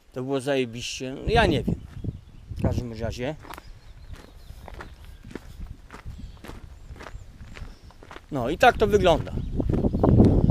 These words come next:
Tak to wygląda o poranku trzeciego czerwca. No i idę dalej.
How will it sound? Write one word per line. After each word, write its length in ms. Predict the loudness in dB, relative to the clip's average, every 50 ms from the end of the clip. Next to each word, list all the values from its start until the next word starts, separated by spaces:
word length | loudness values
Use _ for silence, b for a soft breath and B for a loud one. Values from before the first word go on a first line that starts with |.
| 6 6 8 8 8 10
Tak 180 | 10 8 8 6
to 120 | 6 6
wygląda 400 | 6 6 6 6 6 6 6 6
o 80 | 6 4
poranku 680 | 2 2 4 6 6 6 6 6 6 6 6 6 8 8 8 8 6 6 4 4 2 4 4 6 6 8 8 6 6 4 2 -2 -4 -4 -4 -2 0 2 4 4 4 4 2
trzeciego 400 | 2 0 -4 -2 -2 -2 -2 -2
czerwca. 540 | 0 2 0 0 0 0 0 2 2 2 0 -2 -6 -6 -4 -2 -2 -4 -4 -6 -8 -10 -10 -8 -6 -6 -4 -6 -6 -8 -12 -12 -14 -12 -10 -8 -8 -8 -8 -10 -12 -12 -12 -10 -10 -10 -10 -10 -8 -8 -8 -8 -8 -10 -12 -14 -16 -16 -16 -18 -18 -18 -20 -20 -20 -20 -18 -16 -14 -12 -10 -6
No 200 | -2 2 4 4
i 120 | 4 4
idę 160 | 6 4 6 8
dalej. 300 | 8 8 8 6 2